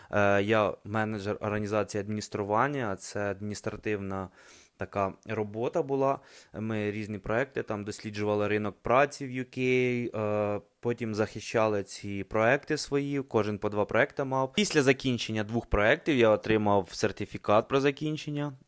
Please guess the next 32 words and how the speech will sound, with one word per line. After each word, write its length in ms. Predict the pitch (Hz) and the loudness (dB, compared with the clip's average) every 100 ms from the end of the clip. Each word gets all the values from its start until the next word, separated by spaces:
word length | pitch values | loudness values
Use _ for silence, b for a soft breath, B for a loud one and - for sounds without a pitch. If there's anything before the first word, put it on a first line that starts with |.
| _ - | _ -10
І, 360 | 117 131 139 120 | -6 -2 -2 -4
відповідно, 540 | 113 - 107 113 110 | -8 -6 -6 -4 -6
з 40 | |
цими 200 | - 110 | -6 -6
сертифікатами 840 | 101 - 101 104 - 107 101 98 90 | -8 -10 -10 -8 0 0 0 -4 -6
з 140 | 95 | -6
D 20 | |
V 180 | 101 98 - | -8 -8 -8
P 40 | |
я 260 | 123 143 120 | -4 2 2
пішов 500 | - 101 - 104 120 | 2 -4 2 2 2
шукати 440 | - 95 92 92 | 0 0 0 0
свою 280 | 104 - 95 | -4 -8 -4
роботу. 540 | 92 92 92 90 78 - B B B | -4 -4 -6 -6 -8 -12 B B B
Роботу 380 | 101 131 139 113 | -2 2 2 2
я 120 | 110 | 0
шукав 540 | 104 107 - 107 101 95 _ | -2 -10 -4 0 0 0 _
і 140 | 135 | -6
на 140 | 160 160 | -2 -2
сайтах, 680 | - 156 151 151 147 135 - _ | 0 0 0 0 0 0 -8 _
і 280 | 107 120 131 | -8 -6 -6
на 160 | 113 107 | -4 0
ярмарках 640 | 107 113 113 104 110 - | 2 2 0 -2 -4 -2
вакансій, 680 | 107 - 104 92 87 - 90 | -4 -2 -2 -2 -4 -10 -6
де, 300 | 98 117 131 - | 0 0 0 -8
відповідно, 460 | 104 104 101 120 | -14 -10 -8 -6
і 40 | 113 | -4
познайомився 800 | 117 104 113 117 123 131 - 104 | -4 -2 0 0 0 -2 -2 -4
зі 60 | |
своїм 220 | - 110 104 | -4 -4 -2
майбутнім 480 | 98 95 113 123 | -2 -2 -4 -4
роботодавцем. 800 | 95 95 98 90 92 90 - 85 | -2 -2 -4 -4 -4 -4 -8 -4